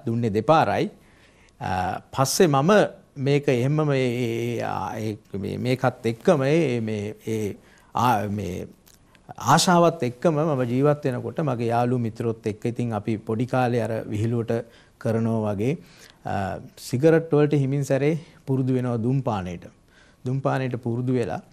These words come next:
මම මෙහෙම යනවා. මම ටිකක්, අ, කලාකාරී චරිතයක්, අ, ටිකක් රණ්ඩු සරුවල් වෙනවා. ඒ වගේ මගේ පසුබිමේ ගොඩක් ඇඳෙනවා ඒ වගේ දේවල්. ඉතින්, අ, අම්මලාට තාත්තලාටවත්, අ, සමහරලාට කීකරු නැති අවස්ථාවල් ගොඩාක්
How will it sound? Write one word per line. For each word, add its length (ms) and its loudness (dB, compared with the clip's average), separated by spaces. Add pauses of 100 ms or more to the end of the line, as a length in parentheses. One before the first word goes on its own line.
(380)
මම 240 0
මෙහෙම 240 0
යනවා. 380 -2
මම 80 -2
ටිකක්, 260 -2
අ, 600 0
කලාකාරී 680 2
චරිතයක්, 400 -2
අ, 100 -4 (600)
ටිකක් 280 -6
රණ්ඩු 320 -2
සරුවල් 440 -2
වෙනවා. 360 -4
ඒ 80 0
වගේ 420 0 (420)
මගේ 180 -2
පසුබිමේ 520 -4
ගොඩක් 380 -6
ඇඳෙනවා 340 2
ඒ 40 -2
වගේ 220 -2
දේවල්. 320 4 (560)
ඉතින්, 300 2
අ, 300 0 (100)
අම්මලාට 460 -2
තාත්තලාටවත්, 800 0
අ, 300 -2 (120)
සමහරලාට 520 -2
කීකරු 400 -4
නැති 260 -4
අවස්ථාවල් 600 -4 (240)
ගොඩාක් 300 -4